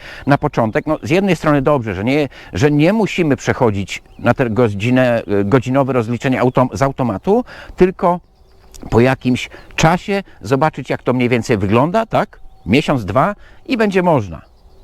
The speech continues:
Albo nie. Zosta-, zostać w tym starym systemie. Tutaj jestem trochę zawiedziony, bo byłem pewien, że, mm, będzie określona jakaś cena minimalna odkupu.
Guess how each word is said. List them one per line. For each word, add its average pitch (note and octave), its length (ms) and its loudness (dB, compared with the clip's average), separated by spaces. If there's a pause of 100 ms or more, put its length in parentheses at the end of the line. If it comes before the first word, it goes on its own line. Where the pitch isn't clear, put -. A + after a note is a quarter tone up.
(220)
Albo F3+ 240 2
nie. A#2+ 260 -4 (160)
Zosta-, C3+ 360 0 (120)
zostać C#3 380 -2
w - 60 -20
tym C3+ 180 0
starym B2+ 320 -2
systemie. F2+ 460 -4 (360)
Tutaj G#3+ 260 2
jestem F#3 260 -2
trochę E3+ 220 0
zawiedziony, C3+ 600 0
bo A#2+ 240 2 (320)
byłem B2 260 4
pewien, C#3+ 360 0
że, A#2 420 -2
mm, G#2+ 400 -4 (100)
będzie D3 380 2
określona B2+ 520 0
jakaś A#2 260 -2
cena A#2+ 260 0
minimalna A#2+ 560 2
odkupu. - 580 -2